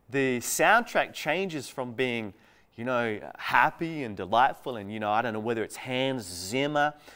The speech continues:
or John Williams, whoever your favorite composer is, but it goes from being like that to maybe like a Jaws theme or an Alien theme, or, like, just something where the music is kinda, like, somber a-, and heavy. In verse twenty-four, Then the man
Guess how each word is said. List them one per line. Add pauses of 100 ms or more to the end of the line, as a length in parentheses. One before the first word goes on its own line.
(240)
or
John
Williams,
whoever
your
favorite
composer
is, (280)
but
it
goes
from
being
like
that
to
maybe
like
a
Jaws (100)
theme (460)
or
an
Alien
theme,
or,
like,
just
something
where
the
music
is
kinda,
like,
somber (480)
a-,
and
heavy.
In
verse
twenty-four,
Then
the
man